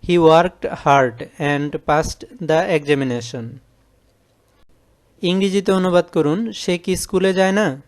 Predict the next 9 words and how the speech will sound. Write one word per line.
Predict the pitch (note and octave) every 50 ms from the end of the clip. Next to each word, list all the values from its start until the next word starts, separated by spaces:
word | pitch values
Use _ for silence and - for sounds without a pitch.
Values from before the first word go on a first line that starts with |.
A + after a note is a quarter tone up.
| _ _ _ _ _ _ _ _ _ _ _ _ _ _ _ _ _ _ _ _ _ _ - - _ _ _ _ _ D3
Does | C3 C#3 C#3+ D3+ D3+ D#3
not | E3 E3+ F3+ F#3+ F#3 G#3 G#3 G3 E3
he | D#3+ F#3 F#3+ F#3 D#3+
go | D#3 E3 E3+ E3+ -
to | F#3 F#3 F#3+ F3+ F3 - - _ _ _ D#4 C4+
school? | G3+ - - - F#3+ F3+ F#3+ F3+ D3+ C3 D#3+ - _ _ _ _ _ _ _ _ _ _ _ _ _ _ _ _ -
কুকথা | G3 G3 F#3+ - F#3+ F#3 - G3 F#3+ G3
বাতাসে | F3+ F#3 F3+ - F#3+ F3 - - F#3 D#3+
ছড়ায়। | - - C#3 A#2 A#2 A#2 A2